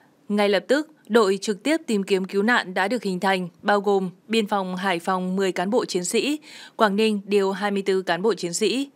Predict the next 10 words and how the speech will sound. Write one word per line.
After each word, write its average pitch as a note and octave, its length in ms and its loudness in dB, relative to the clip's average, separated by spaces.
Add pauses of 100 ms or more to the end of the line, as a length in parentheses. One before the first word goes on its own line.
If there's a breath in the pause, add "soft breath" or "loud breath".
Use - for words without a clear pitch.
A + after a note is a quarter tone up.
(240 loud breath)
Phương A#3+ 160 2
tiện G3 320 0
đang G#3 200 0
tham G3+ 180 0
gia G3+ 220 2
tìm G3 220 -4
kiếm F#3+ 200 0
cứu G3 200 -2
nạn G3+ 280 0
gồm G3 300 0